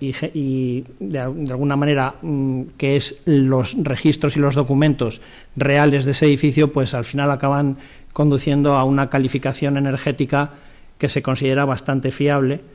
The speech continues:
y, por tanto, pues con esas dos cosas se ha conseguido validar la herramienta. Eh, se ha utilizado como parámetro principal de validación el cambio climático, la emisión de C O dos,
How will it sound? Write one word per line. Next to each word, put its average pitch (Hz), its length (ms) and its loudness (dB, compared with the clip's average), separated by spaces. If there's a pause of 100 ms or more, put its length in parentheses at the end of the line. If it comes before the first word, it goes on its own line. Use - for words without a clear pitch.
(240)
y, 135 120 2
por 120 180 -4
tanto, 131 360 0
pues 120 160 -2
con 131 160 -2
esas 135 280 0
dos 139 180 0
cosas 147 460 -2
se - 160 -6
ha 135 100 -2
conseguido 135 600 0
validar 135 400 0
la 135 80 2
herramienta. 120 560 -4 (720)
Eh, 131 800 4
se - 120 2
ha 160 60 6
utilizado 156 1080 4 (280)
como 147 340 4
parámetro 147 440 4
principal 143 460 0
de 143 60 0
validación 147 840 4
el 127 400 0
cambio 135 260 2
climático, 143 640 2
la 123 140 -2
emisión 117 320 -6
de 127 80 -4
C 143 160 -4
O 139 80 0
dos, 147 280 -2